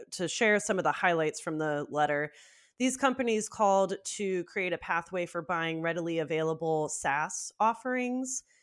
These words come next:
standardizing the application of existing acquisition pathways across the military, and reauthorize the Small Business Innovation Research, or zipper. Yeah, I've been a,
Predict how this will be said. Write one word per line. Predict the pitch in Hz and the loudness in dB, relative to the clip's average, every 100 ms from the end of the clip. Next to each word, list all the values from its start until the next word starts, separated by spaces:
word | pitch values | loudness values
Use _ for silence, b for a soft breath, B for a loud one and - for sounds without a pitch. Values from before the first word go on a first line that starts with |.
| _ _ | _ _
standardizing | - 233 220 220 208 190 202 185 | -2 0 4 4 4 4 0 0
the | 185 | -2
application | 165 165 175 - 175 - 170 | -2 -4 -8 -6 -6 -4 -4
of | 156 | -4
existing | 147 - 165 - 202 208 | -4 -4 -4 -2 -4 -2
acquisition | 175 180 196 175 185 180 | -2 -2 -4 -4 -6 -8
pathways | - 165 165 180 180 175 | -6 -8 -8 -6 -6 -6
across | - - 175 160 165 - - | -8 -6 0 0 -2 -8 -8
the | 196 | -6
military, | 190 185 - 190 185 180 185 b b b b _ | -4 -4 -4 -2 0 0 -4 b b b b _
and | 196 185 165 | 0 0 0
reauthorize | 214 214 175 185 - 196 185 175 175 170 165 - - | 0 4 4 2 0 2 4 4 2 0 -4 -6 -8
the | 170 | -10
Small | - 190 170 170 | -6 0 0 0
Business | 175 165 160 - | -2 -4 -6 -6
Innovation | 175 170 170 160 165 156 | -6 -4 -4 -4 -6 -6
Research, | 165 202 - 165 147 - | -4 -4 -2 -2 -2 -6
or | - 160 | -6 -4
zipper. | 139 170 160 143 139 151 | -4 -4 -2 -2 -2 -2
Yeah, | 185 143 | 2 2
I've | 147 | 2
been | 165 156 | 0 0
a, | 156 | 0